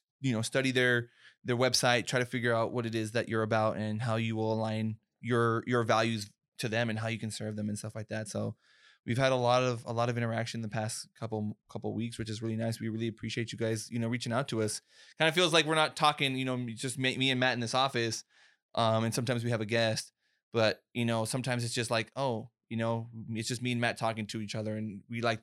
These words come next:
I like to do it, especially reach out to you guys. That's why I'm always on, you know, I'm always on Reddit. I am.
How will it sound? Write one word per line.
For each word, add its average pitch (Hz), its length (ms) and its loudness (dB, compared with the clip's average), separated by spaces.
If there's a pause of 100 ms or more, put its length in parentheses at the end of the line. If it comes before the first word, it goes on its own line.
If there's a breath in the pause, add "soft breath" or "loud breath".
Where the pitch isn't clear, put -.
(140)
I 196 140 4
like 175 180 4
to 139 60 -4
do 113 180 2
it, 110 220 0
especially 123 360 -2
reach 117 200 -2
out 117 120 2
to 113 100 -4
you 113 100 -2
guys. 104 240 -2
That's 107 140 -2
why 123 80 0
I'm 113 80 0
always 113 200 0
on, 107 260 -4 (460 loud breath)
you 123 120 0
know, 117 340 0 (1040)
I'm 131 140 4
always 156 180 6
on 151 100 4
Reddit. 131 280 4 (100)
I 117 120 2
am. 117 340 4